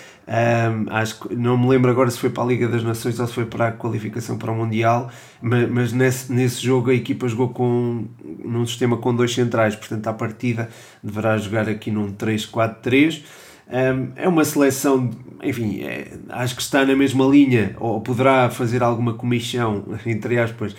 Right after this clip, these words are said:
à Dinamarca. Estará um bocadinho acima da Finlândia, na minha perspectiva, claro.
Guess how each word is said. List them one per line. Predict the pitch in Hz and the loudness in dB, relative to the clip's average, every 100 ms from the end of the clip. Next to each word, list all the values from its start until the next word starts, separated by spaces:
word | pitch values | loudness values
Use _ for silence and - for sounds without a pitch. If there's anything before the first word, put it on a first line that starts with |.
| - - | -18 -14
à | 104 107 | -4 -2
Dinamarca. | 107 113 117 123 131 131 135 131 - - | 0 0 2 2 2 0 -6 -6 -16 -20
Estará | - 117 113 | -8 -2 0
um | 120 | 0
bocadinho | 110 120 120 123 | 0 0 2 0
acima | 123 131 117 | 0 0 0
da | 113 113 | 0 -2
Finlândia, | - 117 123 123 131 139 | -2 0 2 0 0 0
na | 120 104 | 2 0
minha | 101 107 | 0 -2
perspectiva, | - 110 104 113 117 101 | -4 -8 -6 -6 -4 -6
claro. | - 107 117 | -4 -2 -2